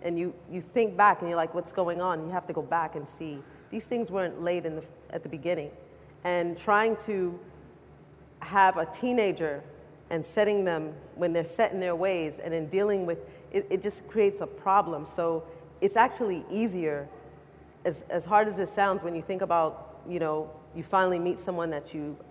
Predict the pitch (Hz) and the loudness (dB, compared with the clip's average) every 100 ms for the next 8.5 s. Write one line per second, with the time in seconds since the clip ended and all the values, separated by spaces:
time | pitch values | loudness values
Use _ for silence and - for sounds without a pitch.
0 | - 147 135 190 190 185 170 190 180 156 | -8 -6 -2 4 4 2 -6 -4 -2 -4
1 | 143 139 170 175 160 156 151 - 147 - | -6 -2 2 2 0 -6 -8 -8 -8 4
2 | 185 165 - 151 - - - - - 202 | 6 6 0 -8 -10 -16 -20 -20 -10 -6
3 | - - 240 214 202 180 190 196 170 170 | -6 -2 0 2 2 0 -2 -2 0 0
4 | 170 151 147 - 151 156 165 165 - - | 0 -2 -6 -6 -2 0 0 -2 -12 -18
5 | - - - - 180 170 196 170 208 - | -20 -20 -20 -4 -2 -2 -6 0 0 2
6 | 180 185 160 151 - - - 160 175 160 | 2 2 2 -2 -10 -16 -10 -8 -6 -2
7 | 165 156 - - - - - - 156 156 | 0 -2 -6 -16 -20 -20 -4 2 2 0
8 | 151 151 - - - | -4 -6 -8 -16 -16